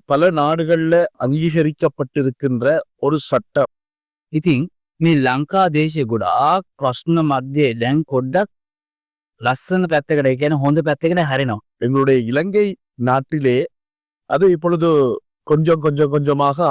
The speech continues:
Speaker 1: ஆரம்பிச்சிருக்கிறத நாங்க பார்க்கலாம்.
Speaker 2: අපි හැමෝම එකතු වෙලා මේ ලංකා දේශය, එහෙම නැත්නම්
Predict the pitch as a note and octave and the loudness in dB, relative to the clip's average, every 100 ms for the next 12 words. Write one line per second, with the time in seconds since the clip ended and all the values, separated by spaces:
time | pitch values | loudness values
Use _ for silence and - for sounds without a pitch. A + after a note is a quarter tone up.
0 | C3+ D#3+ D#3 C3+ C3+ A#2 A#2+ C3 C3 A2+ | 2 2 -2 -2 -2 0 0 0 0 -2
1 | G#2 A2 A2 G2 _ _ - D#3 - A3+ | -2 -2 -2 -4 _ _ -4 -2 0 -2
2 | E3+ F3 A3+ A3+ G3+ G3+ F#3+ D3 E3 G3 | -2 -2 -2 -2 -4 -2 0 2 0 0
3 | D3+ D3+ D3 C#3+ D#3 F#3+ E3 D#3+ F3+ D3+ | -2 0 2 0 0 0 2 -2 -2 -4
4 | - C3 D3 D3+ - F#3+ | -2 0 0 0 -2 -4